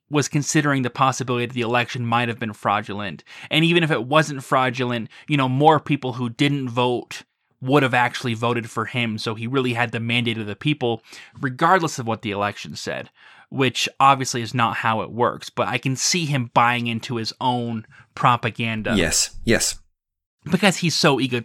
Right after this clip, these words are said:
Speaker 1: egotistical. You know, I mean, this has been his world for so long, is his own
Speaker 2: Yeah.
Speaker 1: ego. But then him frantically trying to come up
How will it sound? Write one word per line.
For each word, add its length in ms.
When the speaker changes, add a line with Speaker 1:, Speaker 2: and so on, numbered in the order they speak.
Speaker 1:
egotistical. 720
You 80
know, 60
I 40
mean, 60
this 120
has 160
been 160
his 200
world 320
for 160
so 220
long, 380
is 140
his 260
own 260
Speaker 2:
Yeah. 160
Speaker 1:
ego. 300
But 400
then 180
him 300
frantically 720
trying 400
to 60
come 340
up 260